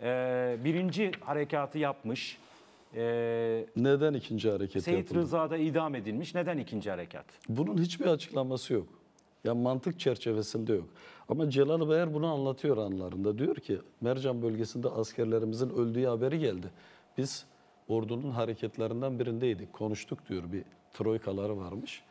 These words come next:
Speaker 2: Bu işi kesin bitireceğiz. O gün orada o karar alındı. Bana da emir verildi.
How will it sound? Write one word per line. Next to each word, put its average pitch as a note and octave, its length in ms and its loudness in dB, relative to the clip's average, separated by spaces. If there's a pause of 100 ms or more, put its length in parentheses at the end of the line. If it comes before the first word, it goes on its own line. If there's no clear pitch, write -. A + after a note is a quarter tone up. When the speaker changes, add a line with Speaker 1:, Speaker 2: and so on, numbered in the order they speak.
(460)
Speaker 2:
Bu E3 100 4
işi D3+ 240 -2
kesin D3+ 380 0
bitireceğiz. B2+ 540 0
O B2 100 2
gün B2+ 100 -2
orada A#2 240 0
o C3 80 2
karar A2 340 -2
alındı. G2+ 360 -4
Bana C3 220 0
da A#2+ 100 2
emir A2+ 260 0
verildi. F2 320 -10